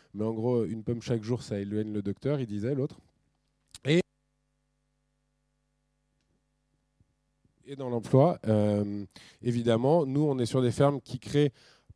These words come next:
par unité de surface jusqu'à six fois plus d'emplois. Alors bien sûr, il faut les financer et c'est, euh, tout la, le, le, le, le sujet du, du lobbying que j'ai fait pendant des années.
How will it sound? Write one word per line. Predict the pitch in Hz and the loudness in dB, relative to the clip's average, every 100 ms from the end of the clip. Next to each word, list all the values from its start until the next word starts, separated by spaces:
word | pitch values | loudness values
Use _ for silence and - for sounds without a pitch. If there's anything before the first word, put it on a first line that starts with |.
| _ | _
par | 180 180 165 | 8 8 6
unité | 151 139 143 | 0 -2 -6
de | |
surface | - 135 - 139 123 | -4 -2 4 4 2
jusqu'à | 107 120 | -2 -4
six | 110 147 | -4 -6
fois | - 139 | 2 2
plus | - 123 | 2 -4
d'emplois. | 107 101 - 135 170 _ _ _ - | -2 -6 0 0 0 _ _ _ -8
Alors | 92 | -4
bien | 90 104 | -2 -4
sûr, | 98 127 117 | -4 -4 -4
il | 104 | -2
faut | 120 | 0
les | 107 | -2
financer | - 104 98 - | -4 -8 -4 -2
et | 160 - 107 | -2 -2 -4
c'est, | - 120 | -2 0
euh, | 117 101 95 90 | 2 0 -2 -6
tout | - 147 | -4 -4
la, | 127 107 101 95 | -2 -2 -2 -6
le, | 92 95 | -6 -6
le, | 92 90 92 | -6 -6 -8
le, | 78 80 98 95 90 90 - - - _ | -10 -10 -6 -6 -6 -8 -14 -20 -20 _
le | 113 | 0
sujet | - 147 127 147 | 2 0 2 2
du, | 147 120 | 2 -2
du | 110 117 | -2 -2
lobbying | 120 127 143 | -2 -2 -4
que | 139 | -2
j'ai | 110 113 | 0 2
fait | 135 | 0
pendant | 123 117 | 0 -2
des | 110 104 | -2 0
années. | 101 104 175 | -2 0 -4